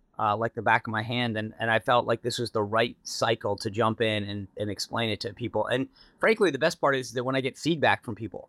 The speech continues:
and whether they're, you know, on my website or Locals, uh, which I'm, I'm on, which is, like, conservative Substack, um, that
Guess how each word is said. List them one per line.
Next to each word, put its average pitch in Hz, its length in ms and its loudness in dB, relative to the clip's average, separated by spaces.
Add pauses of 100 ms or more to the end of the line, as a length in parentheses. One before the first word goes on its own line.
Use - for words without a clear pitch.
(120)
and 123 280 -4
whether 127 380 0
they're, 117 240 2 (380)
you 107 60 -4
know, 113 180 0
on 131 140 2
my 113 120 4
website 120 600 2
or 101 180 -2
Locals, 120 800 0
uh, 104 180 0
which 113 220 -4
I'm, 107 320 -2
I'm 110 180 -2
on, 107 220 0
which 113 180 -8
is, 107 100 -4
like, 113 140 2
conservative 110 520 0
Substack, 104 520 0 (500)
um, 107 440 4 (280)
that 143 260 0